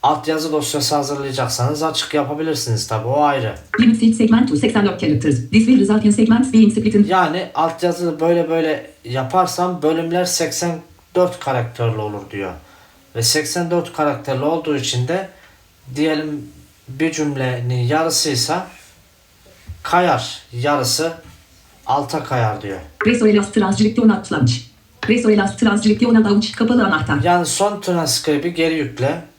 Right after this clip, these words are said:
Speaker 1: Ben kapalı yaptım bunu.
Speaker 2: Auto delete recording folder'dan yedi dice. Auto delete recording folder'dan yedi dice açık anahtar.
Speaker 1: Yani yedi günden sonra bu ses kayıtlarını sil demek.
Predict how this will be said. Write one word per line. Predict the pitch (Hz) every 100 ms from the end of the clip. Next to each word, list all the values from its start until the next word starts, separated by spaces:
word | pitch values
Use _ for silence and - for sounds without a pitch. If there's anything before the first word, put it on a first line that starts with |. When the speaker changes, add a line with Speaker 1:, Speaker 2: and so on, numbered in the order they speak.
| _
Speaker 1:
Ben | 90 117 147 127
kapalı | 139 120 143
yaptım | 139 113 - 104 104
bunu. | 110 151 - - -
Speaker 2:
Auto | 214 220 214
delete | 202 214
recording | 220 214 220
folder'dan | - 196 190 196
yedi | 196 196 147
dice. | 131 - - _ _ _ _ -
Auto | 214 233
delete | 202 196 226
recording | 220 226 226
folder'dan | 220 208 226 214 220
yedi | 208 214
dice | 202 220 -
açık | 214 202 -
anahtar. | 202 - 151 117 - - _ _ _ -
Speaker 1:
Yani | 160 160 160 - 127 120
yedi | 151 165
günden | 175 180 175 170
sonra | - 135 131 165 185 - - _
bu | 160 160
ses | - 156 -
kayıtlarını | 147 135 117 135 143 170 -
sil | 160 147 147 - 110
demek. | 113 165 - -